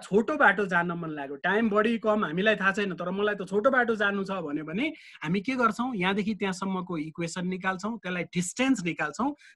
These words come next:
जसरी हामीले अघि गरेको थियो र एकछिनपछि great सर्कलमा गर्नेवाला छौँ। त्यो distance minimum हुने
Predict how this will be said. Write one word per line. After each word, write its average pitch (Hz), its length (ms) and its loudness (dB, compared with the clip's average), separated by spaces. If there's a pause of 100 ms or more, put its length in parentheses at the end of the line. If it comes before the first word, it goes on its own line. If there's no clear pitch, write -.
जसरी 185 280 -2
हामीले 165 320 -2
अघि 180 200 0
गरेको 175 320 0
थियो 233 160 -2
र 247 120 0
एकछिनपछि 175 440 -8
great 175 280 -6
सर्कलमा 165 380 -6
गर्नेवाला 156 500 -8
छौँ। 277 200 -4 (400)
त्यो 311 200 6
distance 247 420 0
minimum 233 460 6
हुने 190 200 2